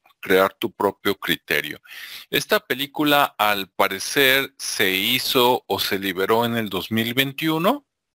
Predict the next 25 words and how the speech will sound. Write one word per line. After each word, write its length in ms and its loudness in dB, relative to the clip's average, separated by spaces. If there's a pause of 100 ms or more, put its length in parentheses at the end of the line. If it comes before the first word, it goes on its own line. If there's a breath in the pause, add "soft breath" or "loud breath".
(560 loud breath)
año 400 -2
muy 300 -2
interesante, 800 -2
porque 300 -14
si 140 -8
recuerdas, 580 2
pues 240 -8
estábamos 640 0
en 200 -4
plena 540 0 (560 soft breath)
pandemia 1000 2
y, 580 2
este, 600 0
los 200 -4
gobiernos 680 -2
insistiendo 880 -2
en 140 -2
que 300 2
usted 280 -2
inyéctese, 880 0
¿verdad? 460 2 (360 loud breath)
Lo 140 -6
más 260 2
pronto 500 -4
posible, 680 2